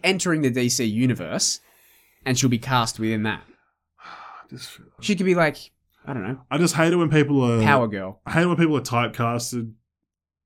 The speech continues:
Speaker 2: She could not be
Speaker 1: No,
Speaker 2: Power
Speaker 1: she wouldn't be
Speaker 2: Girl.
Speaker 1: Power Girl. <laughs>
Speaker 2: Shut your mouth, bro. Uh, I just hate it when people are, like, they fit a, they fit a bill, so that's what they are.
Speaker 1: Like The Rock.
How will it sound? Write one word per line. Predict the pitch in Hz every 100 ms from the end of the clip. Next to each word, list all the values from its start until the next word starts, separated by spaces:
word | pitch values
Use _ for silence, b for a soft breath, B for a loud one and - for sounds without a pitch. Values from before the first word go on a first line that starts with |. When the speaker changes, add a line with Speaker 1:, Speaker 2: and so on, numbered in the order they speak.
| _ -
Speaker 2:
She | - - 104
could | - -
not | 101 90 -
be | - 110
Speaker 1:
No, | 82
Speaker 2:
Power | -
Speaker 1:
she | 120
wouldn't | 104 98
be |
Speaker 2:
Girl. | 104 87 87
Speaker 1:
Power |
Girl. | 95 104
<laughs> | 139 220
Speaker 2:
Shut | 220 226 226 214 226
your | 208 214
mouth, | 190 202 101 95 -
bro. | - 104 101 101 104 _ _ _ _ _
Uh, | 117
I | 104 101
just | 123 123
hate | 139
it | 139
when | 123
people | 120 113 101
are, | - _ -
like, | 98 90 - _ _ _ -
they | 110
fit | - 131
a, | 131 117 107 -
they | 104
fit | - 135
a | 120
bill, | 110 123 147
so | 143
that's | 107 101
what | 101
they | 92
are. | 87 69 - _ -
Speaker 1:
Like | 95 -
The |
Rock. | 82 95 -